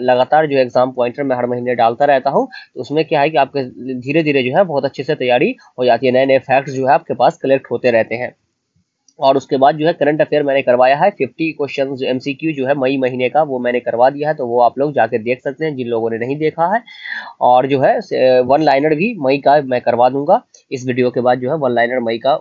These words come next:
मैं करवा दूंगा, मई मंथ का। उसके बाद जून मंथ का जो है, आपको करंट affair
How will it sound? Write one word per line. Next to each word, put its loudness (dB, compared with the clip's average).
मैं -4
करवा 0
दूंगा, -4
मई 0
मंथ -2
का। -2
उसके -6
बाद 0
जून -2
मंथ 0
का -4
जो -8
है, 0
आपको -2
करंट -6
affair 0